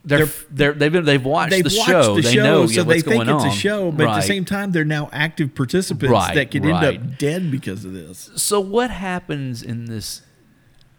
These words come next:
Speaker 1: They, the,
Speaker 2: Will
Speaker 1: they
Speaker 2: Arnett shows up.
Speaker 1: Will Arnett shows up, but before he shows, they say, you know, "Due to, uh, technical issues, uh, the film was destroyed, so we're doing a, a dramatic reenactment
Speaker 2: Yeah.
Speaker 1: of what happened."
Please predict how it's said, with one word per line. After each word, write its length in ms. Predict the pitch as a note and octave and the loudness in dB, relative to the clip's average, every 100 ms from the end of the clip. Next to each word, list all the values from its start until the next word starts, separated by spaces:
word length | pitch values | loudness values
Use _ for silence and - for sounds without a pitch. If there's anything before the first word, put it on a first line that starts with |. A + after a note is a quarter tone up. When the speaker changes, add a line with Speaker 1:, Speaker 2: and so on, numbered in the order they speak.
| _ | _
Speaker 1:
They, 800 | C3+ C3+ D3 D#3 D3 D3 C#3 C3 B2 - _ _ _ _ _ - _ _ _ _ _ _ _ _ _ _ _ _ _ _ _ C#3 | -10 -4 -2 0 0 0 -4 -6 -10 -18 _ _ _ _ _ -20 _ _ _ _ _ _ _ _ _ _ _ _ _ _ _ -10
the, 500 | B2+ A#2+ A#2 A2+ A#2 | -6 -4 -4 -4 0
Speaker 2:
Will 160 | D3+ | 2
Speaker 1:
they 40 | F#3+ | 4
Speaker 2:
Arnett 360 | F3+ F3 C3 | 2 0 -2
shows 280 | - E2+ B2 | -4 -8 -6
up. 60 | C#3+ | 0
Speaker 1:
Will 140 | E3 | 2
Arnett 300 | F3+ D#3+ B2+ | 2 -2 -4
shows 280 | F#2+ G#2 G2 | -6 -6 -6
up, 320 | F2+ D2 A#2+ | -8 -10 -6
but 460 | D#3 D3+ B2+ G#2+ - _ B2+ | 0 2 0 -2 -14 _ -10
before 400 | B2 - G3 G#3 | -10 -6 -4 -4
he 100 | D#3 | -4
shows, 640 | - A2+ F2 D#2+ D2+ - - _ _ _ _ _ _ _ _ _ | -4 -6 -6 -8 -12 -14 -18 _ _ _ _ _ _ _ _ _
they 320 | C3 A#2 B2+ A#2+ | -10 -4 -2 -2
say, 440 | - B2+ A2+ G#2 | -4 -2 -2 -2
you 240 | G2+ G2 G2+ | -4 -8 -8
know, 100 | G2+ | -4
"Due 240 | G#2+ G#3+ | -2 -2
to, 280 | - D#3+ C3 | -2 -2 0
uh, 160 | G#2 G2+ | 0 -2
technical 500 | - D3+ C#3+ A#2+ A2 | -4 -6 -8 -8 -8
issues, 720 | G2+ G2+ G2+ G2+ F#2+ - - | -8 -10 -8 -8 -8 -10 -10
uh, 260 | G2+ F#2+ G2 | -8 -6 -8
the 100 | G2+ | -8
film 240 | D3 D3+ | -6 -4
was 100 | C3+ A#2 | -6 -8
destroyed, 320 | - B2+ B2 | -6 -6 -6
so 140 | G#2 | -6
we're 140 | A#2+ C#3 | -6 -4
doing 200 | C3+ A#2 | -4 -4
a, 280 | G2 F#2 | -6 -6
a 60 | F#2+ | -8
dramatic 440 | G#2 G#2 A2+ A2+ | -10 -8 -6 -6
reenactment 600 | A#2 A2+ G2+ G2 G2+ B2 | -8 -8 -4 -4 -4 -4
Speaker 2:
Yeah. 140 | A2 F#2 | -4 -4
Speaker 1:
of 140 | G2+ | -8
what 160 | F#2+ F#2 | -8 -8
happened." 540 | - F#2+ F2+ - - | -8 -8 -8 -12 -16